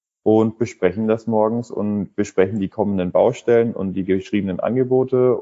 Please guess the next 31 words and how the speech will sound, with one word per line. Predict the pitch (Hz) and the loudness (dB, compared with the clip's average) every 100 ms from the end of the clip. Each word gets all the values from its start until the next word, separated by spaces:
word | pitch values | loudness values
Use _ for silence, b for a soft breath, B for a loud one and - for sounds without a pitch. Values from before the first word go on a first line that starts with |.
| - | -4
und | - 104 104 101 - _ _ | 0 2 2 0 -8 _ _
gucken | 107 107 | -8 -6
so, | 107 104 | -2 -2
dass | 98 101 | 0 -2
wir | 92 | -2
quasi | 92 95 101 | 0 -2 -4
das | 95 - | -6 0
alles | 90 95 95 | 2 0 0
so | 98 | 0
machen, | 98 104 95 | 0 -4 -8
dass | 92 | -10
das | 101 - _ _ _ _ | -14 -18 _ _ _ _
für | - | 2
alle | 90 113 | 4 4
Sinn | 110 131 | 4 4
ergibt | 113 101 98 - | 4 2 0 -2
und | |
dass | 92 92 | -6 -4
wir | 101 | -4
uns | 98 | 0
da | 95 | 2
einig | 95 107 | 2 0
sind, | - 107 | -4 -4
dass | 95 - | -4 -6
das | 95 | -8
so | 95 | -6
tragbar | - 92 104 117 120 | -2 -2 -2 -4 -4
ist | 113 | -6
und | 98 | -8
so | 95 | -8
funktioniert. | 104 - 120 147 185 | -10 -8 -6 -4 -4